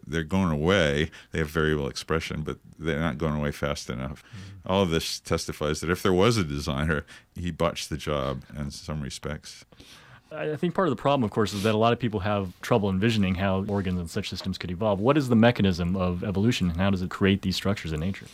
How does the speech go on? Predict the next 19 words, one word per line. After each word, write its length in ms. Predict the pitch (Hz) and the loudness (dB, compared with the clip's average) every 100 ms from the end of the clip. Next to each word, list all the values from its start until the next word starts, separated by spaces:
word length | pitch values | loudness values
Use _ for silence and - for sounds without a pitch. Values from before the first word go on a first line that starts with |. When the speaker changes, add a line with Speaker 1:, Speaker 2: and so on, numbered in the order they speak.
| - | -4
Speaker 1:
Well, 340 | 120 139 139 117 - - - | 2 4 4 -2 -10 -16 -6
it's 160 | 113 | -2
natural 280 | 131 131 - | 0 0 0
selection, 600 | 92 98 101 92 78 69 | -2 2 2 2 -4 -4
of 160 | - 82 | -4 -6
Speaker 2:
Mm. 40 | |
Speaker 1:
course, 280 | 95 73 78 | -4 -4 -4
for 120 | - | -4
something 280 | 87 110 92 | 0 0 2
Speaker 2:
Yeah. 80 | 87 | 0
Speaker 1:
that's 160 | 78 | 0
adaptive 440 | 73 78 78 - 69 | 0 0 0 -2 -6
or 40 | 71 | -4
useful 380 | 78 85 - | -2 -2 -4
to 140 | 71 65 | -8 -8
the 100 | 65 | -10
organism. 380 | 65 71 90 95 | -8 -6 -2 2
And 100 | 95 | 0
it's 220 | 92 | 0